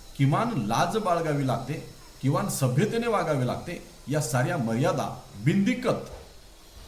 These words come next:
ओलांडणे शक्य नसते. मॅक्स वेबर हा समाजशास्त्रज्ञ आहे. यांचे शब्द अलीकडच्या या निवडणुकीमध्ये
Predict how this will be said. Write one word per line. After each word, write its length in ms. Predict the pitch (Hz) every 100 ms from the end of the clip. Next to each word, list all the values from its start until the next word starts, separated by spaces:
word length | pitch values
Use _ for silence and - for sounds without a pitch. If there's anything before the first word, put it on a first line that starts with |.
| - - - 120
ओलांडणे 420 | 135 190 214 185
शक्य 340 | 131 151 -
नसते. 300 | 135 110 - - - - - - - - -
मॅक्स 320 | 101 143 131 151
वेबर 280 | 151 170 170 - - - - - - - - - - -
हा 40 |
समाजशास्त्रज्ञ 880 | 117 127 131 127 - 139 139 131 143
आहे. 500 | 135 139 131 - -
यांचे 220 | 123 135
शब्द 360 | 151 135 143 147 165 165 - - - - - -
अलीकडच्या 480 | 143 202 180 170
या 160 | 151 143
निवडणुकीमध्ये 840 | 131 131 147 143 151 135 127 156